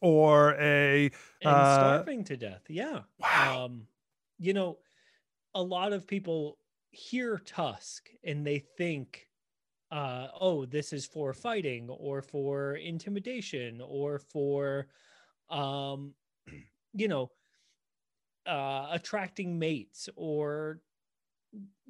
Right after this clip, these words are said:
Speaker 2: chewing hard surfaces or something like that." But these actually, no, they are not. You know, y-, when you look at an Axew's tux-, tusks and you see how rounded and soft they are,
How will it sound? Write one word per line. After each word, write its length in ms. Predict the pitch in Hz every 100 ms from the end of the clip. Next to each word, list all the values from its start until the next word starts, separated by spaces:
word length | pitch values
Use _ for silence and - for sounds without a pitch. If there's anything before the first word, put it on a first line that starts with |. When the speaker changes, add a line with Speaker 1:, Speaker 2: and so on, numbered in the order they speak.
| -
Speaker 2:
chewing 540 | - 233 226 202 185
hard 480 | 175 190 175 170 156
surfaces 680 | - 170 - 147 - 120 113
or 60 | 120
something 320 | 160 151 156
like 180 | 139 139
that." 180 | 147 127
But 180 | 131 151
these 480 | 180 139 202 240 160
actually, 460 | 160 175 - 151 131
no, 320 | 143 165 123
they 180 | 127 131
are 120 | 127
not. 360 | 123 135 104 135
You 120 | 139
know, 120 | 127
y-, 200 | 131 143 _ _ 202
when 300 | 165 185 202
you 140 | 196
look 360 | 156 170 196 170
at 120 | 143
an 120 | 131
Axew's 520 | 127 139 - 147 131
tux-, 440 | - 147 - - - -
tusks 540 | 220 185 - - -
and 160 | 156 151
you 100 | 151
see 260 | - 202
how 220 | 151 135
rounded 500 | 135 135 160 151 117
and 220 | 131 135 131
soft 520 | - 156 180 - 143
they 160 | 120 107
are, 300 | 101 98